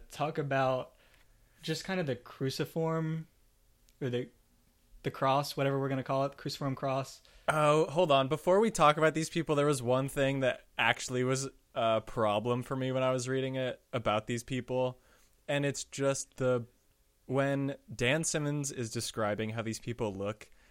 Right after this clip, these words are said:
Speaker 2: he says they look like they have Down syndrome. And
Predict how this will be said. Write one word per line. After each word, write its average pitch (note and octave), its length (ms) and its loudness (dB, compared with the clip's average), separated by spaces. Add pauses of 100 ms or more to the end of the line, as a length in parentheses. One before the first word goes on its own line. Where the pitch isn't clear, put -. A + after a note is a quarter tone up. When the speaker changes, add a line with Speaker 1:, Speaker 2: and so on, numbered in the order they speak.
(100)
Speaker 2:
he C3+ 140 -6
says C3 380 0
they B2+ 140 -2
look A2+ 200 -2
like A#2 160 -4 (220)
they A#2 120 0
have A2 180 -8
Down G#2 280 -2
syndrome. E3 640 -4 (720)
And A#2+ 400 0